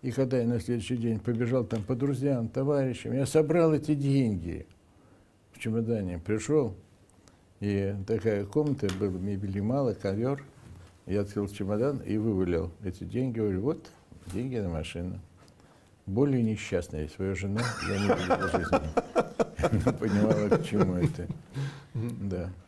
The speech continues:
Speaker 1: Ну, она меня, э, сп-, так с-, и спасала машина много, потому что, ну, по Московской области я ездил на скорых, да,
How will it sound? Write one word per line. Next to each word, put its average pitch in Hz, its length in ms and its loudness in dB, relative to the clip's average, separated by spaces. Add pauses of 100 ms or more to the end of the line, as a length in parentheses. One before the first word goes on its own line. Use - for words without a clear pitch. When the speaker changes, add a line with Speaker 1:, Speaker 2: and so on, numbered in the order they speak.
(480)
Speaker 1:
Ну, 131 260 2
она 131 200 6
меня, 131 260 6
э, 120 400 2
сп-, 85 460 -8 (280)
так 117 220 0
с-, - 260 -20 (1300)
и 107 80 -4
спасала 143 680 0 (360)
машина 123 500 -2
много, 120 500 -2 (500)
потому 123 320 0
что, 120 180 -4
ну, 120 320 4
по - 240 -2
Московской 117 440 -2
области 120 480 0 (280)
я 113 100 4
ездил 110 300 2
на 117 160 2
скорых, 131 500 0 (400)
да, 123 320 0